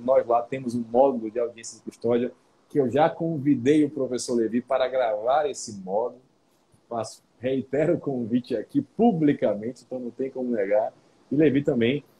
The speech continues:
tem um, um projeto muito interessante. Fala do projeto, Levi? Não, vou deixar pra você falar, que é qualificar advogados. Meu querido,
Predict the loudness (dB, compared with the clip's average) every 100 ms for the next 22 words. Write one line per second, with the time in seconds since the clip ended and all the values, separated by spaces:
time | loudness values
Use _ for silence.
0 | _ _ -2 0 0 -2 0 6 6 8
1 | 6 4 0 -4 -4 -2 -2 -4 0 4
2 | 6 6 6 4 4 0 -4 -4 -2 -2
3 | -2 -4 -2 -2 -2 -2 -2 -8 _ _
4 | _ _ _ -4 -4 -4 -6 -6 -10 -6
5 | -4 -2 -2 -2 -6 -8 -12 -16 _ -8
6 | 0 0 0 -4